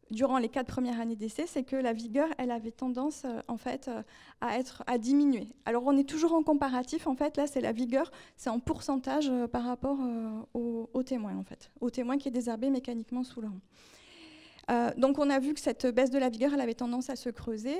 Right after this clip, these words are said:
et, euh, on a, on a fait, on n'a pas observé pour le coup d'adaptation comme on aurait pu imaginer de la vigne à la présence d'enherbement.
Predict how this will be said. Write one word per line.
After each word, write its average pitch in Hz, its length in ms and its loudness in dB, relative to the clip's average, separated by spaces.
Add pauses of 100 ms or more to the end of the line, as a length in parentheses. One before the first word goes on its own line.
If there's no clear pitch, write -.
(140)
et, 233 240 -2
euh, 214 200 -6 (800)
on 247 240 4
a, 226 500 -2
on 262 120 2
a 247 100 2
fait, 294 420 -4
on 254 80 -2
n'a 247 140 -2
pas 302 200 2
observé 277 480 -2
pour 254 220 -8
le 254 100 -4
coup 302 200 -6
d'adaptation 277 840 2
comme 262 160 -6
on 233 120 -4
aurait 220 180 -6
pu 247 240 -10
imaginer 240 420 -2
de 247 120 0
la - 160 -2
vigne 277 380 0 (140)
à 233 80 -8
la 220 100 -4
présence 233 360 -6
d'enherbement. 214 560 -6